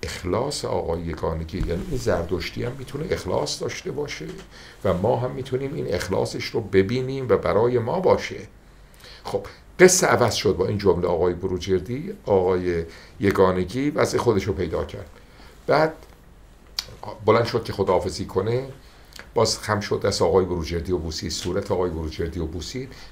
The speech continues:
آقای بروجردی اواخر پیرمرد بود، راحت نمیتونست بلند بشه. رو کرد به اون، به اصطلاح پیشکارشون حاجی احمد خادمی بود که بیا منو کمک کن، می‌خوام بلند بشم.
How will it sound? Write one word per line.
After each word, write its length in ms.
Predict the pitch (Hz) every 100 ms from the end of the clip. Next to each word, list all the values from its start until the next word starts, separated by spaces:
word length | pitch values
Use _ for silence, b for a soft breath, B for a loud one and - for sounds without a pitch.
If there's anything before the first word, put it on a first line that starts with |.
| B
آقای 220 | - 147
بروجردی 400 | 143 123 131 139
اواخر 300 | 123 110 143
پیرمرد 540 | - 101 104 131 98
بود، 140 | 90 80
راحت 360 | 85 101 110
نمیتونست 440 | 87 85 85 80 -
بلند 320 | 80 76 71
بشه. 240 | 71 - 78 - B B B B B
رو 180 | 135
کرد 340 | 170 117 92 82
به 220 | 92 85 104
اون، 220 | 101 101 B B -
به 80 | 85
اصطلاح 280 | 80 92
پیشکارشون 720 | 92 - - - 123 - - 82
حاجی 260 | 82 85
احمد 320 | 82 80 95 95
خادمی 520 | - 85 82 76 80
بود 320 | - 117 120 B B
که 140 | 104
بیا 200 | 92 107
منو 220 | 113 123 127
کمک 420 | - 98 104 120
کن، 200 | - 143
می‌خوام 360 | 127 92 107 110
بلند 460 | 92 90 95 85 -
بشم. 380 | - - -